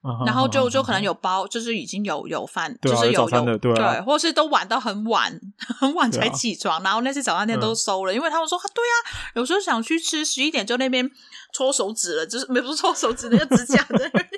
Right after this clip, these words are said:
Speaker 2: <laughs>就已经结束了那种。”我都会跟他们说：“不要吃，就是饭店给你的早餐，一定要出去吃。”
Speaker 1: 嗯哼。
Speaker 2: 对啊，因为真的很不一样的东西。然后你说，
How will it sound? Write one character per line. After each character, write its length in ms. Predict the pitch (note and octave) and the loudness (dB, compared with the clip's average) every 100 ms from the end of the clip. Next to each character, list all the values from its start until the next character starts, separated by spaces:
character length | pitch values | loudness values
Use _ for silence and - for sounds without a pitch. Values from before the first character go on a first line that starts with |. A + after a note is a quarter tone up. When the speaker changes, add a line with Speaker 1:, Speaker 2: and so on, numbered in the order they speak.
| - | -8
Speaker 2:
<laughs> 160 | - - | -6 -2
就 80 | A4+ | -2
已 60 | C#4 | -2
经 160 | F4+ G4 | -6 -2
结 200 | A3 A3 | 0 0
束 380 | - C4+ C#4 | 2 2 4
了 140 | B3 A3 | 2 0
那 200 | A3+ A#3 | -2 -2
种。” 280 | A3 F3+ - _ _ _ _ _ _ _ _ - - | -2 -2 -6 _ _ _ _ _ _ _ _ -20 -4
我 80 | B3 | 0
都 80 | G4 | 2
会 80 | G4 | 2
跟 140 | F4 | 2
他 100 | F4+ | 0
们 100 | D#4 | -2
说 160 | C#4+ D4+ | -4 -4
：“不 140 | - B3+ | -4 -2
要 160 | F#4 | 0
吃， 420 | F#4 - D#4 D#4+ D#4 - _ _ | 0 -2 -2 -4 -6 -12 _ _
就 120 | - | -4
是 140 | D4+ D#4 | -2 -2
饭 220 | D4+ D4 | -2 -4
店 120 | C#4+ | -4
给 160 | C#4 A3+ | -4 -4
你 120 | A3+ | -4
的 100 | F3+ | -6
早 160 | - - | -6 -6
餐， 300 | - E3+ G3+ - - - | -4 -4 -6 -20 -16 -10
一 60 | B3 | -2
定 80 | |
要 100 | C4+ | -2
出 160 | C#4 C4+ | -2 -4
去 140 | C3+ | -4
吃。” 380 | A#3 A#3 G#3 G#3 | -2 -2 -2 -6
Speaker 1:
嗯 20 | |
哼。 40 | A3 _ _ | -10 _ _
Speaker 2:
对 100 | C4 | -4
啊， 200 | A#3 G#3 | 0 0
因 80 | D#4 | 0
为 80 | G4+ | -2
真 140 | G#4+ | -2
的 80 | E4 | -2
很 960 | - - - A3+ G3+ F#3 D#3+ E3 D3+ | -4 -6 -2 0 2 2 0 -4 -12
不 200 | G#3 B3 | -6 -6
一 100 | F#3 | -4
样 200 | F#3+ F#3+ | -4 -6
的 80 | E3+ | -6
东 240 | D#3 D#3+ | -8 -8
西。 200 | F3 - | -6 -2
然 120 | F#3+ B3+ | 2 2
后 80 | |
你 100 | F4+ | 2
说， 280 | A3+ C#4+ D#4+ | 0 0 0